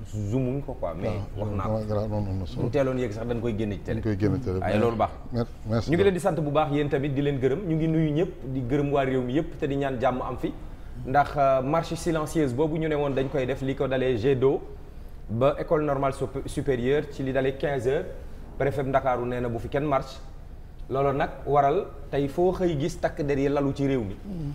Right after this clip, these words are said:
Speaker 1: Fit yi toogut te nit ñi lu ñu dundalee seen njaboot rek la ñu sàkku. Ci teeyu bakkan. Waaye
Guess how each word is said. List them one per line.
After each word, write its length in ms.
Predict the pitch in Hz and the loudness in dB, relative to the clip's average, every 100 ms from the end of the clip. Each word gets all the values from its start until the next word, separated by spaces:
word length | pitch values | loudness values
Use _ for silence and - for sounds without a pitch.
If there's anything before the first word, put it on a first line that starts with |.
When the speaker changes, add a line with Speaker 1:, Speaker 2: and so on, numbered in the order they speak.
| 123 | -8
Speaker 1:
Fit 200 | - 185 185 | -4 -4 -2
yi 100 | 175 | 0
toogut 380 | 185 156 180 - | 2 2 0 0
te 60 | |
nit 200 | 165 165 160 | 0 0 0
ñi 100 | 160 | 0
lu 100 | 160 | 2
ñu 120 | 160 | 2
dundalee 360 | 151 160 151 | 2 2 0
seen 200 | 151 147 | 0 0
njaboot 240 | 143 135 131 | 0 0 0
rek 140 | 139 135 | -2 -2
la 80 | |
ñu 120 | 131 135 | -2 -2
sàkku. 360 | 147 - 143 - 147 151 151 - - | -4 -6 -8 -8 -6 -6 -8 -10 -10
Ci 120 | - | -2
teeyu 260 | 156 151 131 | 2 4 2
bakkan. 340 | - 131 123 - - - - - - | 0 -2 -6 -8 -12 -12 -12 -14 -8
Waaye 1200 | 113 131 139 131 131 127 127 123 120 120 120 | 0 4 6 4 2 2 2 2 0 0 -2